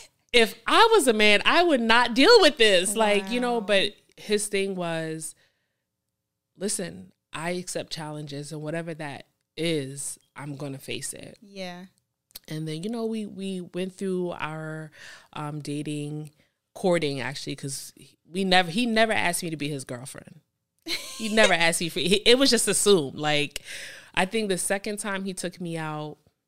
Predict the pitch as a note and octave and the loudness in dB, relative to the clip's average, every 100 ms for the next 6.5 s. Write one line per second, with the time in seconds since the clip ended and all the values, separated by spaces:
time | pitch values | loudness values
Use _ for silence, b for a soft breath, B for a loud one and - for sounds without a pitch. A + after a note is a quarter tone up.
0 | _ - D3 D3 D3 C#3+ C#3+ - - C#3+ | _ -16 -12 -10 -10 -12 -14 -12 -12 -12
1 | D3 C#3+ - D3+ C#3 C#3 - D#3 D3 C#3 | -10 -8 -8 -8 -10 -12 -14 -14 -12 -12
2 | C3+ C#3+ D3 _ _ _ _ _ _ _ | -14 -16 -20 _ _ _ _ _ _ _
3 | _ _ _ _ F3 E3 D3 - - F3+ | _ _ _ _ -10 -8 -8 -10 -8 -6
4 | G#3 G3+ G3+ F#3 - D3+ C#3+ C3 C3+ - | -4 -2 -4 -4 -8 -10 -10 -10 -14 -18
5 | - - D3 C#3 C#3+ - E3 D#3 D3+ - | -20 -18 -14 -14 -10 -8 -8 -8 -14 -14
6 | C#3+ C3+ C#3 C3+ C#3 | -14 -12 -12 -12 -14